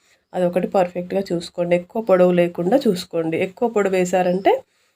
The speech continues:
ఆ, స్ట్రక్చర్ అనేది సైడ్కి వెళ్ళిపోతుంది అనమాట. అట్లా కాకుండా మంచి సెంటర్లో మంచి నీట్‌గా ఉండాలి అంటే, ఆ, సైడ్ డాట్లదే ఇంపార్టెంట్ అనమాట. ఆ తర్వాత షేప్ పట్టీలు మనకు మొత్తం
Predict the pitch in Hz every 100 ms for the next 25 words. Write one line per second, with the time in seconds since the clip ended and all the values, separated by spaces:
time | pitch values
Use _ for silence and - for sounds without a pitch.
0 | _ - 208 190 185 185 - 196 185 220
1 | 196 202 - 240 202 190 180 175 165 170
2 | 170 165 165 170 180 254 175 175 170 170
3 | 170 180 294 302 196 175 180 170 180 185
4 | 185 180 180 180 175 175 180 180 175 170
5 | 170 170 170 175 440 523 _ _ _ _
6 | _ _ _ _ _ _ 208 196 - -
7 | 202 175 185 180 180 247 415 _ _ _
8 | _ 196 180 185 180 175 175 170 160 -
9 | 392 - _ _ - 208 214 196 190 208
10 | - 196 196 226 226 208 190 294 427 262
11 | 208 - 196 185 180 175 - 185 180 226
12 | 220